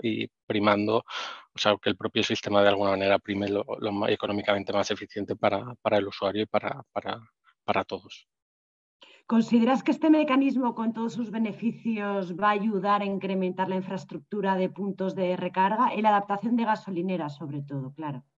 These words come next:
Speaker 1: Eh, pues sí, totalmente. O sea, yo creo que al final cualquier incentivo que se produzca va a ayudar a mejorar,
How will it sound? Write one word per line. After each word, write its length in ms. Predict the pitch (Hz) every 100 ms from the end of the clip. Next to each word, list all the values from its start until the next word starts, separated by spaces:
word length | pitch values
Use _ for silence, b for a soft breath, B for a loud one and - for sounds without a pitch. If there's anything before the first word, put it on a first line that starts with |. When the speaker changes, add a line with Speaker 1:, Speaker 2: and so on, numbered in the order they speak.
| _ B B B B B B B B B _ _
Speaker 1:
Eh, 460 | 160 156 143 143 - -
pues 240 | 160 143
sí, 460 | - - 175 131 -
totalmente. 600 | 139 131 151 117 110 -
O 40 | 101
sea, 140 | 120
yo 160 | 120 147
creo 160 | 165
que 80 | 156
al 140 | 151
final 340 | 139 143 143 143
cualquier 400 | 131 117 135 135
incentivo 680 | 139 - 131 120 131 127 123
que 160 | 127
se 120 | 113 113
produzca 460 | 117 120 - 123
va 60 | 113
a 20 |
ayudar 300 | 107 107 107
a 80 | 104
mejorar, 560 | 104 - 107 104 101